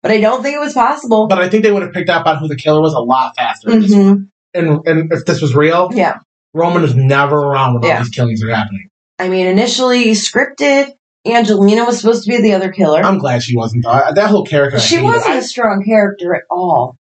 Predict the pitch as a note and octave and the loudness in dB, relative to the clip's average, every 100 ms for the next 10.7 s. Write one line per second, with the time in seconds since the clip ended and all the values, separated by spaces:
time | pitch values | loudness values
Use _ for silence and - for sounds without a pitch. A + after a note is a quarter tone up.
0 | - C4 - G4 F4+ D4 C#4+ - F#3+ G#3 | -8 -4 0 2 2 2 0 -2 0 0
1 | E3 F#3+ A3 A3+ - A3+ G#3 G#3+ G3+ G3+ | 2 2 2 0 0 0 2 2 2 0
2 | - _ _ _ E3+ - G3+ F#3+ E3+ G#3 | -6 _ _ _ -6 0 2 2 -2 -2
3 | G3 G#3+ G3 F3 C#3+ - F#3+ A#2 G#2+ - | -2 -2 -2 -2 -2 -2 -2 -2 -4 -2
4 | A#3 A3+ B3+ C4+ D#4 B3+ F#3+ G#3 A3 A3 | 0 0 0 2 2 2 2 0 0 -2
5 | G#3 A3 G#3+ A3 A3 G#3 G3+ G#3 G#3 - | 0 2 2 2 2 2 0 0 0 0
6 | F#3+ G3+ F#3+ F#3 G3 E3+ F3 C3+ D#3 C#3+ | 0 -2 -2 0 0 0 -2 0 0 -2
7 | B2 - D#3 C#3+ B2 B2+ D#3 C3+ B2+ B2 | -4 -4 -2 -2 0 2 2 2 -2 -2
8 | B2 - - F#3 G#3 B3+ - C#4+ - - | -2 -4 -2 0 0 -2 -4 -6 -4 -2
9 | A#3 C4+ C#4+ C4+ B3 C4+ B3+ C4 C4 A#3+ | -2 -2 -6 -2 0 0 -4 -6 -4 0
10 | A3 G#3 E3+ D#3+ E3+ E3 G#3 | 0 0 0 0 0 0 0